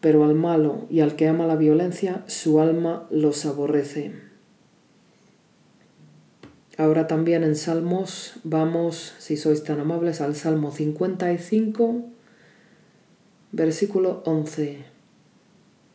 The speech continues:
Que la muerte les sorprenda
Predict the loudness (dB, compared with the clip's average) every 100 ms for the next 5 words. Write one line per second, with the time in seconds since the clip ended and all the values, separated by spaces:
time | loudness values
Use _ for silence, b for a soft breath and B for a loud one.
0 | _ _ _ _ _ _ _ _ _ _
1 | _ _ _ _ _ _ _ _ _ _
2 | -2 2 4 4 2 2 4 4 4 0
3 | 0 0 2 2 2 0 -2 -8 -18